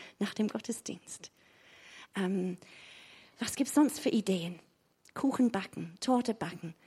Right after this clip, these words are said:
nachhaken. „Du, wie, wie war dein Führerschein? Wie war deine Prüfung? Wie war es nachher?“ Ich, ich führe ein Buch, wo ich nur alles aufschreibe,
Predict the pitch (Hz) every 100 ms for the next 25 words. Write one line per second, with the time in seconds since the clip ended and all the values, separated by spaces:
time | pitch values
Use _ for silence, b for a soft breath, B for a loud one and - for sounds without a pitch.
0 | b b b b - 262 262 - 202 190
1 | - 208 285 262 262 - 269 302 302 240
2 | 214 208 190 190 196 196 202 208 233 262
3 | 262 226 196 196 - 202 185 - 165 170
4 | - b b b b b b - 233 240
5 | 277 269 - 196 202 254 - 262 254 -
6 | - 285 262 254 269 294 - 247 247 247
7 | 302 330 - 269 285 285 - 269 302 -
8 | - 202 190 185